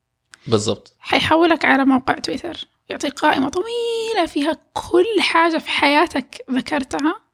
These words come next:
Speaker 2: وحطها تحت انترستس. قفل على الأشياء اللي أنت ما تبغاها وشغل الأشياء اللي أنت تبغاها.
Speaker 1: طيب، أنا أقول لك، أنا
Speaker 2: طيب.
Speaker 1: جربت هذا الشيء.
Speaker 2: أيوة.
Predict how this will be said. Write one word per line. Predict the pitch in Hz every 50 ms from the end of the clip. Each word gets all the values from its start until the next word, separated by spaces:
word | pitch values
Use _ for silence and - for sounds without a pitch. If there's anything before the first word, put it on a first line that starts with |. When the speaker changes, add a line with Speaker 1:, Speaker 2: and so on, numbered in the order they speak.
| _ _ _ _ _
Speaker 2:
وحطها | - - - - - - 262 247
تحت | 254 - - - -
انترستس. | - 285 262 - - 339 - - - - - - - - - _ _ _ _ _ 269 254
قفل | 415 - - - 285
على | 247 277 277
الأشياء | 277 277 - - - 302 -
اللي | - 262
أنت | 262 254 -
ما | 339 339
تبغاها | 285 - - 320 339 349 349 415 415 _ _ _ _ _ _ _ -
وشغل | - - 349 302 269 294 262
الأشياء | - - 262 - - - -
اللي | - -
أنت | -
تبغاها. | - - - 190 - 277 320 349 - _ _
Speaker 1:
طيب، | 147 123 - -
أنا | - 143 123
أقول | 110 113 104
لك، | - -
أنا | - 160 165
Speaker 2:
طيب. | 135 127
Speaker 1:
جربت | 117 107 - -
هذا | 107 107
الشيء. | - - - - 95 - _
Speaker 2:
أيوة. | - 233 226 247 302